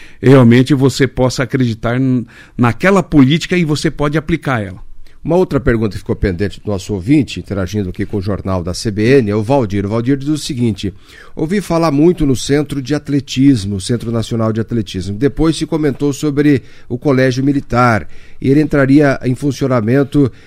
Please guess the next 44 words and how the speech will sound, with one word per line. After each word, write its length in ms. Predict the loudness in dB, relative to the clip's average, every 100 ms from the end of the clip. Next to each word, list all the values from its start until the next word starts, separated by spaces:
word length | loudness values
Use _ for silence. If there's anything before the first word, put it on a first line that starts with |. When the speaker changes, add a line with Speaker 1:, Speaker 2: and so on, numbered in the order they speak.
| -8
Speaker 2:
no 160 | 0 2
ano 160 | 4 2
seguinte." 760 | -2 0 4 4 2 -4 -4 -6 -12
Ele 160 | -6 -2
não 100 | -2
faz 220 | -2 -2
referência 420 | -2 -2 -4 -4
aqui 140 | -10 -12
que 100 | -6
seria 300 | -4 -2 -2
em 20 |
dois 220 | -2 -2
mil 160 | -2 -2
e 20 |
dezenove, 380 | -4 -4 -4 -4
dois 180 | -4
mil 140 | -2 -2
e 40 |
vinte, 300 | 2 0 0 -20 -20 -6
mas 200 | -4 0
no 100 | 0
ano 140 | 0
seguinte, 580 | -2 -2 2 2 0 -14 -16 -18 -16 -14 -8
eh, 400 | -2 0 0 0
aquela 340 | -2 0 0 0
discussão, 600 | -4 -6 0 2 2 -2 -2
que 120 | 0 -2
é 40 |
o 40 |
que 100 | -2
ele 120 | -2 -2
coloca 360 | 0 -2 -2
aqui, 360 | -4 0 0 0 -8 -14 -2
eu 320 | 2 4 2
tinha 300 | -2 -2 0
um 100 | 0
sonho 380 | 0 0 0 0
de 120 | -4
que 200 | -4 -4
meu 160 | -2 -4
filho 240 | -2 -2
estudasse 600 | -4 -8 -2 0 -2 -6
no 120 | -8
colégio 600 | -4 -2 -2 -2 -4 -6